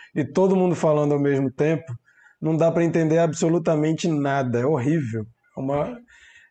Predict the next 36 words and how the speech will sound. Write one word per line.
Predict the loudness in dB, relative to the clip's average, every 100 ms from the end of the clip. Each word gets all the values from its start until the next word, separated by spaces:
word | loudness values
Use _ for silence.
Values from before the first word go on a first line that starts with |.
| -4
eu, | -2
eu, | 2 2 2 2 2
eu |
até | 2 2 4 4
desisto | 4 2 0 0 0 -2
quando | -2 0 2
a |
gente | 0 0 0
tá | 0
naqueles | 0 0 0 0
negócios | 0 2 2 2
do | 0
trabalho, | 2 2 2 2 2 0
que |
é | 0
todo | 0 2
mundo | 2 2 0
junto | 0 0 -2
falando, | -2 0 2 2 0 -2 -8 -16 -20 _ -4
eu | -2
deixo | 0 0 2
no | 2 2
mudo | 2 2 2 2
e |
falo, | 0 2 2
"Não | 2
vou | 0
nem | 0 0
tentar | 0 0 0
participar | 0 -2 -2 -2
disso | 0 0 -2
porque | -2 -2 0
é |
impossível, | -2 -2 -6 -2 -2 -2 -4 -4
é | -2 0
horrível." | 0 0 -2 -4